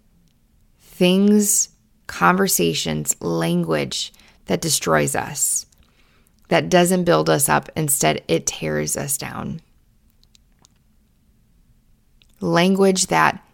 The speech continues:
is harmful. Words and statements that you would never utter to somebody that you love and care deeply about, but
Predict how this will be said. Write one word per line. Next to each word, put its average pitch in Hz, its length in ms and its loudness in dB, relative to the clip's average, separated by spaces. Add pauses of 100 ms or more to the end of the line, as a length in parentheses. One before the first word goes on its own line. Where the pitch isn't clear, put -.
(200)
is - 140 -2
harmful. - 760 -2 (1400)
Words 196 680 6
and 175 220 0
statements 180 520 2
that 170 120 2
you 170 260 0
would 185 160 6
never 160 580 2
utter 160 480 -2 (400)
to 196 120 -4
somebody 170 520 2
that 160 160 0
you 156 220 -2
love 147 680 -2 (540)
and 165 100 -2
care 170 240 0
deeply 160 420 0
about, 151 380 2
but 156 260 0